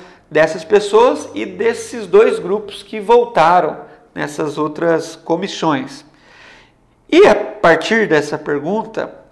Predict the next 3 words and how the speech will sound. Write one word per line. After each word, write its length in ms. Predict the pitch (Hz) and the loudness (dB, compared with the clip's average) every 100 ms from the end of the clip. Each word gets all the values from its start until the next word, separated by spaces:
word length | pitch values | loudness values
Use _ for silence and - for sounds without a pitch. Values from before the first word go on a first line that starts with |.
| _ _ _ | _ _ _
tem-se 800 | - 180 202 190 - 175 165 143 135 | -2 0 -2 -6 -10 -8 -6 -8 -8
uma 240 | 147 147 | -4 -2
resposta 1000 | 151 165 - - 170 220 226 - - | 0 -2 -6 -2 4 4 4 -2 -12